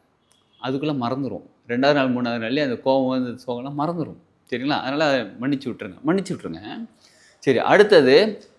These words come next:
பழைய குப்பைகள்லாம் இருக்கு பாத்தீங்களா? அன்னைக்கு தான் நம்ம வீட்டுல இதே, "இப்ப ரொம்ப குப்பையா இருக்கு, தூக்கி வெளில போடலாம்." அது வந்து போகி அன்னைக்கு போட்டுக்கலாம். போகிக்கு முந்தின நாள் அன்னைக்கு போட்டுக்கலாம், அதெல்லாம் எடுத்து வச்சிருங்க. அடுத்தது யாராவது கடன் கேக்குறாங்க, ரொம்ப அர்ஜென்ட் கடன், வந்து முடிஞ்ச அளவு கடன்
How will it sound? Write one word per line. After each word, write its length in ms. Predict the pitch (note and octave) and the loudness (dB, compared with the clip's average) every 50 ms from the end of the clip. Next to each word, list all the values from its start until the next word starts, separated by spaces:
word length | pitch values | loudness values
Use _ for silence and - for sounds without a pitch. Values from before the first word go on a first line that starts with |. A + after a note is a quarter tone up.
| _ | _
பழைய 280 | - D#3 E3 F3 D#3+ E3+ | 0 4 4 4 4 2
குப்பைகள்லாம் 540 | - F#3 E3+ - A#3 G#3+ G3+ G3+ F#3+ F3+ E3+ | 0 0 4 8 8 8 8 8 4 4 2
இருக்கு 220 | D#3 C3+ A#2+ C3 B2 | 0 0 -2 -2 -4
பாத்தீங்களா? 440 | - B2 A#2+ C3 C#3 C#3+ C#3 B2+ | -2 -2 0 0 2 2 2 2
அன்னைக்கு 280 | A#2+ C#3 D#3 E3 E3 E3+ | 2 2 2 2 4 4
தான் 140 | F3 E3+ D#3+ | 4 4 4
நம்ம 140 | D3+ D3 D3+ | 4 2 0
வீட்டுல 140 | D3+ D3+ | 0 0
இதே, 220 | D3+ C#3+ C3+ C3 C3 | 0 2 4 4 4
"இப்ப 240 | A#2 - - G#2+ G#2 | 4 0 -2 -4 -4
ரொம்ப 180 | G#2 G#2+ A#2+ | -4 -6 -8
குப்பையா 240 | A2+ - A2+ G2+ - | -8 -12 -8 -4 -2
இருக்கு, 260 | A#2+ A2+ G#2+ - - | -2 -2 -4 -6 -6
தூக்கி 140 | A#2+ A2+ A#2 | -6 -4 -4
வெளில 60 | A#2 | -4
போடலாம்." 260 | A#2+ A2+ - A#2 A#2+ | -4 -6 -6 -8 -6
அது 140 | - C#3 D3+ | -4 -2 -2
வந்து 380 | D#3+ E3+ F3 F3 E3+ D#3+ C3+ A#2 B2 | -2 0 2 4 4 6 6 6 6
போகி 240 | D#3 E3+ F3 D#3+ | 6 6 6 6
அன்னைக்கு 340 | D3 C#3+ D3 C3 A#2 - F#2+ | 2 2 2 -2 -4 -6 -12
போட்டுக்கலாம். 220 | - - - - _ _ _ _ _ _ _ _ _ _ _ _ _ _ _ _ _ _ - | -14 -16 -20 -20 _ _ _ _ _ _ _ _ _ _ _ _ _ _ _ _ _ _ -2
போகிக்கு 300 | C#3+ D3 D3 C#3 C3 B2 - B2 | 0 0 0 0 -2 -2 -2 -2
முந்தின 80 | C3 C#3 | 0 0
நாள் 160 | C#3 C#3 C3+ | 2 2 2
அன்னைக்கு 440 | C3 B2+ C3 C3+ C#3+ C3 - C3+ B2 | 2 2 2 2 0 0 -2 -2 -2
போட்டுக்கலாம், 240 | A2+ A2 A2 F#2 | -2 -4 -6 -6
அதெல்லாம் 80 | A2+ B2+ | -4 -2
எடுத்து 300 | D#3+ F3+ E3+ E3+ F#3+ F#3 | 0 -2 0 0 0 -2
வச்சிருங்க. 340 | E3+ E3+ - B2 - - - _ _ _ _ _ _ _ _ _ _ _ _ _ _ _ _ _ _ _ | 0 -2 -6 -10 -10 -12 -18 _ _ _ _ _ _ _ _ _ _ _ _ _ _ _ _ _ _ _
அடுத்தது 360 | - D#3 F3+ G3 G3+ G3+ F3+ | 4 4 6 6 6 8 8
யாராவது 280 | E3+ D#3+ E3 F3 E3+ E3+ | 8 8 8 6 6 6
கடன் 260 | E3 D#3 F3 F#3 F#3+ | 4 4 4 4 4
கேக்குறாங்க, 440 | F3+ F3 D3+ D3+ D3+ D3 C#3+ D3 D3 | 4 2 4 4 4 4 2 4 2
ரொம்ப 320 | C3+ C3+ D3 D#3 D3+ C3 | 2 2 4 4 4 4
அர்ஜென்ட் 240 | C3 C3+ D3+ D3 D#3 | 4 2 0 -2 0
கடன், 280 | C3+ C#3 C3+ D3 D#3 D#3 | 0 0 0 0 0 0
வந்து 440 | C#3 C3+ C3+ C#3 D3+ F3+ - - - C#3 | 0 0 0 0 -2 -2 -6 -8 -10 -8
முடிஞ்ச 320 | C#3+ D#3 F3 F#3+ F#3+ E3+ F3+ | -4 -2 -2 -2 2 4 4
அளவு 240 | E3 F3+ G3+ G#3+ G#3 | 4 6 4 2 2
கடன் 320 | - D#3 E3+ F#3 F#3 D#3+ | 2 0 0 0 -2 -2